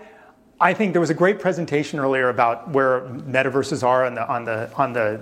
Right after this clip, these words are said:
the, um, hype cycle and how people are now heading down into the bottom of the hype cycle. I think the professional applications of metaverse technology are real and they're gonna be impactful. And most of them around augment-, augmented reality.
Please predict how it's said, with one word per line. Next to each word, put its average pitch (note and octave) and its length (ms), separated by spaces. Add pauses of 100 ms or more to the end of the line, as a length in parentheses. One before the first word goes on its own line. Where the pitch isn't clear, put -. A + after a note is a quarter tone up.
the, A2+ 220
um, G#2 200
hype C#3 240
cycle B2+ 540 (180)
and A#2 100
how A#2+ 140
people C#3 300
are B2 80
now A#2+ 180
heading A#2+ 300
down A#2+ 240
into A#2 100
the A2+ 80
bottom A#2 200
of A2+ 40
the A2+ 40
hype A2+ 140
cycle. A#2+ 260
I F3 200
think F#3+ 340
the D3 80
professional D3+ 1000 (240)
applications C3 640
of C3 80
metaverse B2 420
technology A#2+ 600 (300)
are B2+ 120
real D#3+ 580 (340)
and D#3 100
they're D#3+ 80
gonna D#3 200
be C#3+ 120
impactful. A#2+ 640 (360)
And D#3 140
most G3+ 280
of C4 80
them G#3+ 140
around E3 340
augment-, C#3+ 560
augmented C#3 460
reality. A2+ 400